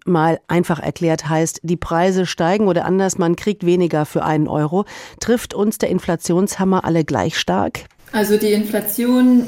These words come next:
Speaker 2: misst ja die Verbraucherpreisinflation. Das heißt, da ist ein Warenkorb von verschiedenen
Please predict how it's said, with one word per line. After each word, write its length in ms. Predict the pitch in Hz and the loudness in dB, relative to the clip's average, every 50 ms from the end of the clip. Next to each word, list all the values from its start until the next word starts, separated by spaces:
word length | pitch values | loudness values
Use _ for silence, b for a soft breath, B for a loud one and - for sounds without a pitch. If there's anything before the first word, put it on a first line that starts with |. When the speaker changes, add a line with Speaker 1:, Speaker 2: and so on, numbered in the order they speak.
| - | -2
Speaker 2:
misst 420 | - 196 202 208 208 - - - - | -6 -4 -4 -2 -4 -4 -6 -4 -2
ja 300 | 202 190 190 190 190 190 190 | -2 0 0 0 0 -2 -4
die 80 | 190 190 | -6 -8
Verbraucherpreisinflation. 2000 | - - 180 - - 175 175 202 240 - 311 269 262 - - 240 233 233 233 233 - 226 226 240 - - 214 214 214 - - 233 226 226 226 226 226 226 214 | -6 -8 -10 -8 -6 -4 -2 0 0 0 0 -2 -2 -2 -2 0 0 2 2 0 0 0 0 0 0 0 -2 -2 -2 -2 -2 0 2 2 4 4 4 4 2
Das 220 | 202 190 202 - 208 | 0 -2 -4 -6 -8
heißt, 460 | 185 185 185 190 190 190 - - - - | -8 -8 -10 -10 -10 -10 -10 -12 -10 -8
da 360 | 180 180 180 185 180 185 180 | -6 -4 -2 -2 -2 -4 -4
ist 260 | - - - - 170 | -6 -6 -8 -8 -6
ein 200 | 170 180 180 175 | -6 -6 -6 -4
Warenkorb 840 | 170 180 196 214 226 226 226 226 - 226 208 208 208 208 214 208 - | 0 0 2 2 2 2 2 0 0 0 2 2 2 2 0 -2 -4
von 360 | - - 196 190 190 185 180 | -4 -4 -4 -4 -4 -6 -8
verschiedenen 880 | - - 208 185 - - 208 196 196 196 196 196 196 196 196 196 190 | -8 -8 -8 -8 -8 -8 -10 -12 -12 -10 -10 -10 -10 -10 -10 -10 -12